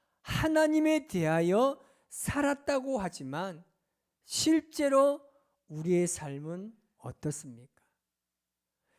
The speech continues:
여러분, 세상에서 하나님의 자녀다운 삶을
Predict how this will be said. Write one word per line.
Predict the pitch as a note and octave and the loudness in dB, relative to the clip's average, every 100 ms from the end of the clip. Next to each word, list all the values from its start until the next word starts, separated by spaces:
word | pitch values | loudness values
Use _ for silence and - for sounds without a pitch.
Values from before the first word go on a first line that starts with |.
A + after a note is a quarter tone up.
| - | -4
여러분, | F#3 A3+ A3+ | 2 4 4
세상에서 | G#3 F#3+ A#3+ A#3 G#3+ A#3 A#3+ F#3 - _ _ _ _ _ _ _ | 2 2 2 2 2 2 0 -2 -8 _ _ _ _ _ _ _
하나님의 | - - C#4 C#4 C4 C4 B3+ B3+ | -4 0 2 2 2 2 4 2
자녀다운 | - G#3+ A#3 A#3 A3+ A#3 | 0 -2 0 2 2 0
삶을 | G#3 F3 F#3+ A3 A#3+ | -4 -4 -2 -2 -2